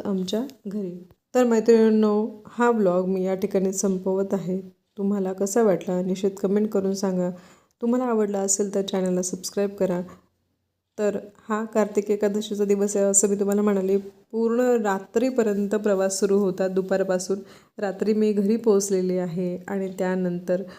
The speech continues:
तुळशीला फक्त वंदन केलेलं आहे. त्या दिवशी तुळशी विवाह देखील असतो, तर त्या दिवशी तुळशीला फक्त वंदन करून मी, अ, तुळशी विवाह साजरा केला आहे,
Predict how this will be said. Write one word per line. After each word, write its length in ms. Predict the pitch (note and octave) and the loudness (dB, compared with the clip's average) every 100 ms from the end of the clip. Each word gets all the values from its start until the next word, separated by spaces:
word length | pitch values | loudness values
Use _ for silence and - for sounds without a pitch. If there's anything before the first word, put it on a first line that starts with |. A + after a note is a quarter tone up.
| - _ | -20 _
तुळशीला 600 | A3 G#3+ G#3+ A#3+ A3 G3+ G#3 A3 | -2 0 0 -2 0 -2 -4 -6
फक्त 440 | A#3 - _ - | -10 -12 _ -2
वंदन 420 | C4+ G#3+ G3 F#3+ | 0 0 -2 -4
केलेलं 340 | F#3 F3+ E3+ F3 | -4 -4 -2 -4
आहे. 340 | F3+ F#3 F#3 | -4 -2 -2
त्या 200 | F#3 F#3 | -2 0
दिवशी 500 | F3+ F#3+ F3+ G3+ G3+ | 0 0 -2 -2 -2
तुळशी 400 | G3+ G3 G3 G#3+ | 2 2 2 0
विवाह 400 | G3+ F#3 G3+ G3+ | 0 0 2 2
देखील 400 | F#3+ F#3 F#3+ A3+ B3+ - | 2 -2 -2 -4 -4 -6
असतो, 500 | - - - F#3+ F#3+ - - - _ - | -6 -4 -2 -2 -4 -12 -20 -20 _ -4
तर 220 | G#3 G#3 G#3 | -2 0 0
त्या 80 | G3+ | 0
दिवशी 180 | G#3+ | 0
तुळशीला 380 | A3 G#3 G3+ G3+ | 0 0 2 0
फक्त 280 | G3+ - - | -2 -6 -6
वंदन 400 | F#3+ F#3 F#3 G#3+ | -4 -4 -2 -4
करून 320 | G#3 F#3+ F#3 F#3 - _ _ | -2 -2 -2 -4 -12 _ _
मी, 340 | G3+ F#3+ F#3 F#3+ _ _ _ - | -6 -4 -4 -8 _ _ _ -8
अ, 340 | G3 F#3 F#3 F#3 | -6 -4 -6 -2
तुळशी 260 | G3+ G3 A3 | 0 2 2
विवाह 240 | G3+ G3 | 2 2
साजरा 380 | G3 G3+ F#3 F#3 | 2 0 2 0
केला 220 | F#3 F#3 | 0 -2
आहे, 200 | F#3 G3 | 0 -4